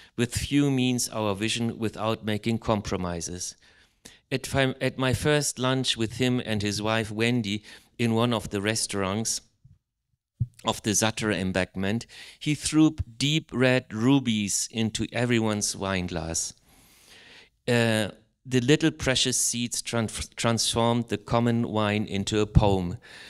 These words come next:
Constantly, while eating and talking, James made spheres of the rolls soft inside with great dexterity and precision. At the end of the meal, he gave those grey balls to each of us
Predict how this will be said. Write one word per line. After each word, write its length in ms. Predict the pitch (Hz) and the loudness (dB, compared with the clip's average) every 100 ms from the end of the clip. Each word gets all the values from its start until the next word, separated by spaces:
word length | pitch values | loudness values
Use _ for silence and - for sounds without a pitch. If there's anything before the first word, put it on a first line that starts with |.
| - - - | -20 -20 -2
Constantly, 680 | 151 165 - 165 147 139 - | 2 4 4 0 0 -2 -2
while 260 | 113 123 117 - | 0 0 0 -2
eating 420 | 147 - 131 113 | -4 0 0 2
and 140 | 107 | 0
talking, 640 | - 123 123 110 117 - - | 2 2 2 0 -2 -2 0
James 420 | 123 131 131 - | 2 2 0 0
made 300 | 123 117 - | 0 0 0
spheres 880 | - - - 165 131 98 90 - - - - _ - | 0 0 -2 2 2 2 -2 -4 -6 -18 -20 _ 0
of 240 | 131 120 - | 0 2 2
the 160 | 117 | 4
rolls 420 | 120 127 139 139 | 6 4 4 0
soft 540 | - - - 131 - - | -2 -4 -2 -2 -4 -6
inside 640 | 113 - - 120 123 123 - | -2 0 0 2 2 0 -2
with 260 | 113 - | -4 -4
great 540 | 113 123 127 - - - | 0 2 2 0 -10 -4
dexterity 800 | 113 - - 117 107 - 101 | -2 -2 0 0 0 -2 -6
and 180 | 80 98 | -4 -4
precision. 640 | - 110 107 98 - 85 85 _ _ _ _ _ _ _ - | -2 0 0 -2 -4 -6 -10 _ _ _ _ _ _ _ -4
At 200 | 127 127 | -2 0
the 160 | 120 | 2
end 340 | 135 147 139 - | 4 2 0 -4
of 180 | 110 98 | -6 -2
the 100 | 104 | 0
meal, 280 | 101 98 107 | 2 2 0
he 180 | 117 107 | -2 -2
gave 380 | 117 123 117 | 2 2 2
those 260 | 110 107 107 | 0 2 0
grey 320 | 101 117 120 | -2 0 2
balls 460 | 113 104 107 107 - | 0 0 0 0 -4
to 160 | 113 - | -6 0
each 260 | 135 - | 0 4
of 200 | 120 - | 2 2
us 320 | 104 113 - | -2 0 -2